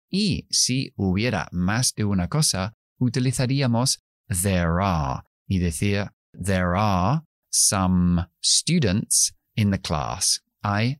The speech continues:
algunos estudiantes en la clase. Muchas veces el are lo dejamos en la schwa, la forma débil, y decimos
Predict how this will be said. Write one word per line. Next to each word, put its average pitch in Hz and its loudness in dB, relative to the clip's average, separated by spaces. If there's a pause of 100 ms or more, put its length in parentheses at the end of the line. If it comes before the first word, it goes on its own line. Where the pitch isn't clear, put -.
algunos 98 0
estudiantes 98 0 (280)
en 104 2
la 87 0
clase. - -4 (420)
Muchas 82 0
veces 104 0
el 85 -2 (100)
are 135 2 (200)
lo 92 0
dejamos 85 0
en 92 0
la 78 -4
schwa, 120 0
la 85 -2
forma 95 0
débil, 104 2
y 101 -2
decimos 104 0